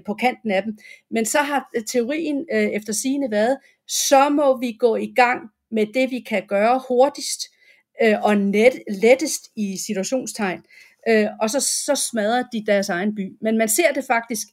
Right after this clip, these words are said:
sjældent, at det er direkte der, hvor de selv kommer fra. Men man kan sige, der er bare heller ikke langt vel fra Bruxelles til Paris. Så det er jo, øh, det samme lignende samfund, man ødelægger. Men her, der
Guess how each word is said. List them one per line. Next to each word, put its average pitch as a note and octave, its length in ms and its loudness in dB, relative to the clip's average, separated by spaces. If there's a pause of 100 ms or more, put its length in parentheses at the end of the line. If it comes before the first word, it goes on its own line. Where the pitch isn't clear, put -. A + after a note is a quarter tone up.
(120)
sjældent, C4+ 460 2
at A3 120 0
det G#3 140 -4
er F3+ 60 -4 (180)
direkte B3 460 2
der, G#3+ 180 -4
hvor G#3 80 -8
de G3 120 -10
selv A3 160 -4
kommer G#3+ 280 -8
fra. G#3 320 -6 (320)
Men G#3 140 0
man G3+ 140 2
kan G3+ 100 -4
sige, A3+ 160 -4
der G3+ 100 2
er F#3+ 40 4
bare G3 160 2
heller A3 200 2
ikke G#3+ 140 0
langt G#3 260 0
vel G#3 180 0
fra G#3+ 140 -4
Bruxelles G#3 340 0
til G#3+ 60 -6
Paris. G#3+ 320 0 (400)
Så A3+ 220 0
det A#3+ 80 -2
er A3 40 0
jo, G#3 300 0
øh, G#3 100 6 (200)
det G#3+ 120 0
samme B3 400 2
lignende B3+ 360 2
samfund, A3+ 520 -2
man F#3 220 -4
ødelægger. A3+ 520 -2 (260)
Men F3+ 140 -2
her, C4 240 0
der B3+ 140 2